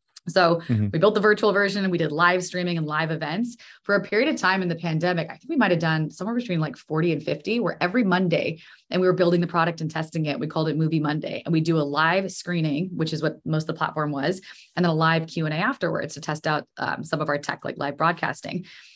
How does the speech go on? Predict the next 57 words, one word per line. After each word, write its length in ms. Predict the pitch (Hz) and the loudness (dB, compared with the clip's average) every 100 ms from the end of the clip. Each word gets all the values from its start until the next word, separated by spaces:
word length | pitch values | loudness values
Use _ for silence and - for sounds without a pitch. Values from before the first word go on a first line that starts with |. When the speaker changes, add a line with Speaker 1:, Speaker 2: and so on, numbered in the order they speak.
| _ | _
Speaker 1:
And 80 | 190 | -6
I 40 | 180 | -2
think, 140 | 311 | 2
like, 260 | 359 - - | 2 0 -4
I, 200 | - 180 | 0 0
there 160 | 170 185 | 4 4
was 80 | 190 | 4
a 60 | |
time 220 | 190 - 233 | 2 2 4
where 80 | |
we 60 | 240 | 4
were 40 | |
getting 180 | 180 165 | 2 2
five 240 | 160 170 175 | 2 0 0
hundred 240 | 185 170 | -4 -4
people 240 | 175 160 | -4 -4
to 60 | 151 | -4
come. 360 | 156 160 - 175 - - | -2 -2 -2 -6 -12 -2
And 80 | 214 | 0
that's 180 | 294 | 2
just 120 | 294 196 | 2 4
Speaker 2:
Wow. 120 | 190 | 6
Speaker 1:
like, 220 | 180 180 | 4 2
through 160 | 175 180 | 2 4
minimal, 640 | 190 208 208 196 185 180 | 4 4 4 4 2 0
minimal 400 | 196 214 247 240 | -2 2 4 4
marketing. 600 | 202 175 165 127 - 226 - - - _ | 2 0 -2 -4 -4 -8 -12 -20 -20 _
And 100 | 202 | 0
it 20 | 214 | 2
was 120 | 208 | 4
allowing 400 | 190 208 240 254 | 2 4 6 6
us 100 | 254 | 4
to 80 | 185 | 2
figure 240 | 185 170 | 0 2
out, 80 | 160 | 2
what 140 | 190 | 2
is 80 | 226 | 0
it 120 | 214 | -2
like 200 | 175 170 | -4 -4
to 100 | - | -4
be 160 | 160 165 | -4 0
that 180 | 160 - | -2 -4
screening 360 | - 156 156 | -6 -4 -4
host, 320 | 156 - 139 | -2 -4 -6
to 60 | - | -4
get 180 | 170 165 | -2 2
that 240 | 165 - | 2 2
kind 120 | - | 0
of 160 | 151 - _ | -4 -6 _
flywheel 580 | - 160 156 147 143 139 | -10 -4 0 0 0 -2
going? 260 | - 107 | -4 -6
If 80 | 127 | -6
we 80 | 127 | -6
have 240 | - 190 | 0 2
a 60 | 226 | 2
great 280 | 208 202 202 | 0 -2 -2
film, 380 | 160 156 156 | -2 0 0